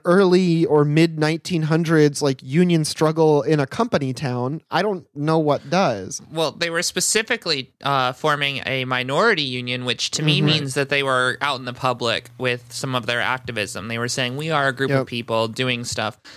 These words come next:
Speaker 2: And, and through that, they, um, and, like, literally losing one of their members to covid. When I think about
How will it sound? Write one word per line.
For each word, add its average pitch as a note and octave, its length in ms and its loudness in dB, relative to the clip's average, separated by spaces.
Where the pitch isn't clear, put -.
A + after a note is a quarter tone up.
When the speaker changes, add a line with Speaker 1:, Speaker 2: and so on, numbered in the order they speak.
Speaker 2:
And, B2 760 -4
and B2+ 200 -6
through E3 240 0
that, C3+ 420 -2
they, B2 520 -4
um, A2+ 440 -2
and, C3 440 -6
like, A#2+ 200 -2
literally G#3+ 380 2
losing F#3 500 2
one F3 120 0
of D#3 120 -4
their D#3 140 2
members C#3+ 640 -2
to A#3 400 -2
covid. D#3+ 760 -4
When F3 180 0
I F#3 80 0
think A3 160 -4
about F3 320 0